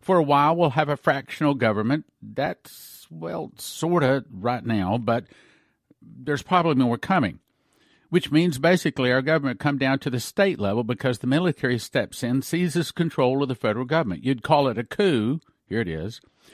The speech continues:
But in all honesty, it will be to help our nation. That's the good side winning. That's the military stepping in. That's important. Remember this. The military stepping in and helping our nation.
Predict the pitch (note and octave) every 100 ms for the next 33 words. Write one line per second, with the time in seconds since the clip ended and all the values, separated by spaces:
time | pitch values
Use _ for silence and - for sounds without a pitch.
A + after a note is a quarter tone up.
0 | - _ _ D#3 D#3+ D3+ C#3+ C#3+ - G3+
1 | G3 - B2 B2 - C#3+ C3 C#3+ D3 D#3
2 | - D#3+ - G3+ E3+ - - - B2 B2+
3 | C3 - F#2+ E2+ G#2 G#2 - _ D3+ C3+
4 | C#3+ - A2+ G#2 G#2 B2 C3 E2 - _
5 | _ _ - _ _ C#3 A2+ - - D3
6 | G3+ E3 - G2 C2+ - _ _ _ -
7 | - - D3+ D#3+ G3 D3 G2 F2 A#2+ -
8 | G2 G#2+ C3 C3 E3+ F3 F#2+ A2+ D3+ B2+
9 | E2+ - - _ _ _ A#2 D#3 G3 D3+
10 | A#2+ F2 G#2 - _ _ _ _ - -
11 | - D3+ D#3+ G3 D#3+ G2+ F#2+ B2 - B2
12 | A#2+ A#2 F#3 F3+ B2+ G#2+ - A#2 C3+ C#3+
13 | - -